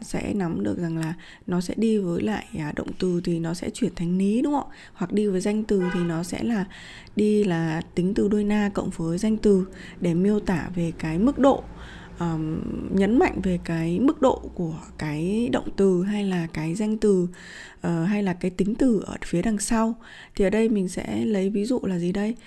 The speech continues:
Là, à, Fu-, Fuji-san o haruka ni noyomu là thể hiện cái khoảng cách rất là xa. À, là tôi ngắm núi Phú Sĩ ở một cái khoảng cách rất là xa.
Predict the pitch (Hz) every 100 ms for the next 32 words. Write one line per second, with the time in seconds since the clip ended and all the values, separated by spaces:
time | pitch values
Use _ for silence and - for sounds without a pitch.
0 | - - - 185 180 175 175 - - -
1 | - 170 165 165 - - 233 233 - -
2 | 240 240 233 220 - 175 156 - - -
3 | _ - 247 208 - - - - 233 226
4 | 220 - - 214 - 208 202 202 196 196
5 | - - - _ - 180 175 165 160 -
6 | - 180 185 - - 175 - - - 233
7 | - 294 269 175 - 208 202 202 - -
8 | - - 180 180 180 175 175 - - -
9 | _ _ _ - _ - 185 175 170 -
10 | - - - 240 226 190 170 226 262 -
11 | 202 190 208 247 226 226 233 - 269 311
12 | - - - 185 175 175 175 175 202 147
13 | 220 269 - 262 190 175 214 214